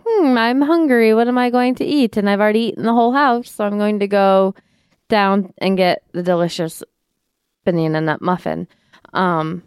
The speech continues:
so I will say working for me has been much more beneficial because by the time I get home and I eat the house just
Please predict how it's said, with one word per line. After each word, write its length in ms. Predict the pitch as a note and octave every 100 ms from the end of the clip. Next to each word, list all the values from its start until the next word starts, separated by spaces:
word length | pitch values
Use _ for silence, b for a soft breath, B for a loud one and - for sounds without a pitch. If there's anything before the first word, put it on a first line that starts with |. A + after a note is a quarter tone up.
| _ _ _ _ -
so 200 | - A#3+
I 160 | G#3+
will 320 | A3+ A#3 B3 C#4
say 240 | C#4 A#3+
working 640 | G3 F3+ F3 G3 C4 E4
for 340 | F4 B3+ B3+ A#3+
me 420 | A3 A#3 E3+ F3
has 340 | F#3 E3 F3+
been 400 | F#3 F3 E3 E3 - _
much 300 | E3+ F#3+ -
more 160 | G3+ F3
beneficial 520 | E3 D3+ D3+ D#3+ E3
because 300 | F3 F3 F3
by 140 | F3+ F3+
the 80 |
time 220 | F3+ G3+ F3+
I 80 | F3
get 180 | E3
home 360 | F3+ G3 E3 F3 B B B
and 180 | - F#3+
I 200 | F3 E3+
eat 280 | G3+ G3 - _ _ _ _ _ _ - _ -
the 180 | F3+ F3+
house 440 | E3+ D#3 D#3 F3 F#3
just 380 | - D#3+ -